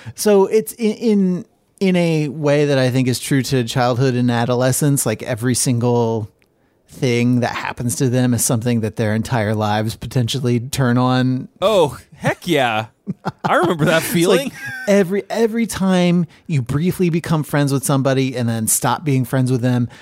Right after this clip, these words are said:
Speaker 1: every time a boy is, like, briefly interested in you, but you're not interested in him, but he's interested in your friend,
Speaker 2: Mm.
Speaker 1: or you've got two people who are s-, sort of crushing on the person at the same time, like, pretty much every test that you take in school, like, every single thing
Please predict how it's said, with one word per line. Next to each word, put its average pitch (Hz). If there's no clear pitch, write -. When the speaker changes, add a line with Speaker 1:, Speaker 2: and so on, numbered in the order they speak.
Speaker 1:
every 165
time 139
a 117
boy 127
is, 117
like, 107
briefly 143
interested 131
in 131
you, 127
but 123
you're 131
not 127
interested 123
in 117
him, 139
but -
he's 156
interested 135
in 123
your 117
friend, 139
Speaker 2:
Mm. 123
Speaker 1:
or 127
you've 127
got 123
two 165
people 139
who 127
are 117
s-, 131
sort 117
of 107
crushing 147
on 123
the 117
person 135
at 113
the 110
same 147
time, 139
like, 135
pretty 294
much 220
every 175
test 165
that 165
you 165
take 160
in 147
school, 165
like, 156
every 190
single 156
thing 127